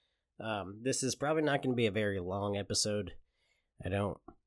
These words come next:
really have a whole lot to talk about 'cause I've not been in the loop of anything, so this is more of an update. Um, the podcast, you know, I will, uh, bring back movie talks,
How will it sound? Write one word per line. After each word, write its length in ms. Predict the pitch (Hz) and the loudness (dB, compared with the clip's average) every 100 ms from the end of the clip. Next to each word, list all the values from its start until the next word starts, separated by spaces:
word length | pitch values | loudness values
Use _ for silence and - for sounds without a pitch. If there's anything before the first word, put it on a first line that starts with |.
| _ | _
really 220 | 110 104 92 | 2 4 4
have 120 | 98 | 4
a 100 | 95 | 4
whole 200 | 127 139 | 6 6
lot 160 | 131 | 6
to 80 | - | 4
talk 240 | 131 123 120 | 4 4 4
about 340 | 123 123 - | 6 6 4
'cause 300 | 104 95 90 | -2 -2 -4
I've 300 | - 98 87 - | -4 -4 -6 -6
not 400 | 98 101 101 92 | -2 0 0 0
been 140 | 104 | 0
in 80 | 101 | 2
the 100 | 98 | 0
loop 240 | 95 101 92 | 0 0 0
of 120 | 85 | 0
anything, 520 | 98 104 - 107 104 - - _ _ - | 0 0 0 0 0 -4 -20 _ _ -6
so 180 | 98 | -2
this 200 | 90 92 | 0 0
is 120 | 98 90 | 0 0
more 240 | 95 92 | -2 -2
of 80 | 90 | -4
an 220 | - 104 | -6 -6
update. 360 | - 101 98 - _ - | -4 -2 -2 -6 _ -8
Um, 440 | 101 98 92 92 - _ _ - | -2 -2 -2 -4 -10 _ _ -4
the 100 | 107 | 4
podcast, 800 | 101 101 98 101 95 95 95 - | 6 6 4 2 2 2 0 -2
you 120 | 90 | -2
know, 80 | 87 | -2
I 140 | 87 | -2
will, 460 | 92 101 104 101 - _ _ _ _ _ - | 0 2 2 2 -2 _ _ _ _ _ -12
uh, 200 | 95 92 | -6 0
bring 280 | 90 101 98 | 10 10 10
back 520 | 95 95 - - - - - | 4 2 0 -10 -14 -14 -4
movie 320 | 101 107 101 | 0 2 2
talks, 540 | - 101 98 87 - | 4 4 4 0 -6